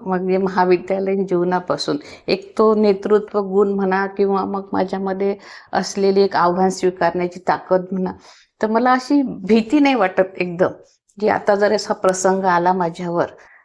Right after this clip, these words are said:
तर मी घाबरून न जाता त्याला तटस्थतेने सामोरे जाण्याची मला माझ्यामध्ये एक मानसिकता तयार झालेली आहे. मग त्यांना मी समजून सांगितलं की उद्या जर मी हा प्रोजेक्ट दिला विद्यार्थ्यांना,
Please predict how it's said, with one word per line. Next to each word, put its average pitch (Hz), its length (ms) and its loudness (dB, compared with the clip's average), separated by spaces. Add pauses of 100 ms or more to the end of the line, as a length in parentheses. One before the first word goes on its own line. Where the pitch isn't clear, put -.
(140)
तर 208 60 0
मी 220 140 0
घाबरून 202 600 0
न 254 80 4
जाता 226 300 0
त्याला 214 280 0
तटस्थतेने 208 840 -2
सामोरे 180 460 -2
जाण्याची 180 520 -6
मला 185 200 -4 (100)
माझ्यामध्ये 180 440 -8
एक 190 120 -8
मानसिकता 185 560 -6 (420)
तयार 214 240 6
झालेली 170 480 -2
आहे. - 480 -18
मग - 80 -4
त्यांना 208 260 0
मी 220 100 2
समजून 202 420 2
सांगितलं 160 540 -2 (840)
की 240 60 4
उद्या 220 280 4
जर 226 160 4
मी 233 120 2
हा 226 100 2
प्रोजेक्ट 190 460 2
दिला 180 300 0
विद्यार्थ्यांना, 165 760 -4